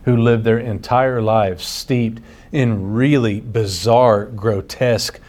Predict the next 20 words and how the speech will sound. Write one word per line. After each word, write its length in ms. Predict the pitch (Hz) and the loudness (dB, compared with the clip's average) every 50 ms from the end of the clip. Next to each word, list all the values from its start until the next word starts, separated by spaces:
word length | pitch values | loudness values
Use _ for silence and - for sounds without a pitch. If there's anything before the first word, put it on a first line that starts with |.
| - - - | -20 -20 -20
perverse 720 | - - 123 113 98 98 95 113 123 127 120 110 - - - | -8 -4 -4 -4 -2 -2 -2 0 0 0 0 -2 -6 -10 -16
paganism. 760 | - - - 120 107 101 95 90 87 87 90 87 87 85 - - - - - - - - - - - - - - - - - - - - - - - - - - - - - - - - - - | -12 -8 -6 -4 -4 -4 -6 -8 -10 -12 -14 -16 -16 -18 -20 -20 -20 -20 -20 -20 -20 -20 -20 -20 -20 -20 -20 -20 -20 -20 -20 -20 -20 -20 -20 -20 -20 -20 -20 -20 -20 -20 -20 -20 -20 -20 -8 -2
And 180 | 160 143 131 127 | 0 2 4 6
there 160 | 120 120 113 | 6 6 6
are 100 | 113 110 | 6 4
people 420 | 113 - 143 147 143 143 139 127 | 2 0 0 0 0 0 -2 -2
who 120 | 113 127 127 | 0 0 2
live 220 | 123 123 120 110 | 2 2 2 2
in 120 | 113 104 98 | 0 -2 -2
very 380 | 92 110 120 131 147 151 147 | 0 2 4 4 4 2 0
bizarre, 580 | 139 120 127 123 107 98 117 117 117 120 120 113 | -2 -2 -2 -4 -2 0 0 2 2 4 2 0
grotesque 680 | 110 107 110 104 101 101 - - 131 127 120 - - - | 0 -2 -4 -4 -4 -6 -4 -2 -2 -2 -2 -4 -10 -10
paganism 680 | - - 123 120 110 104 95 95 98 98 95 107 113 123 | -4 -2 -2 -2 -2 -4 -6 -8 -8 -8 -8 -10 -10 -8
around 380 | 123 107 104 107 110 113 113 | -8 -4 -2 -2 0 0 0
the 80 | 113 110 | 0 0
world 460 | 107 113 117 113 110 104 101 104 - - - - - - - - - - - | 0 0 0 0 0 0 -2 -6 -12 -20 -20 -20 -20 -20 -20 -20 -20 -14 -10
at 160 | 117 107 - | -10 -8 -6
this 160 | - 110 107 | -6 -6 -6
very 380 | - 113 113 107 104 101 104 107 | -4 -2 -2 0 0 -2 -4 -4
hour. 460 | 110 107 104 95 90 85 - - - | -4 -4 -4 -6 -6 -10 -14 -16 -18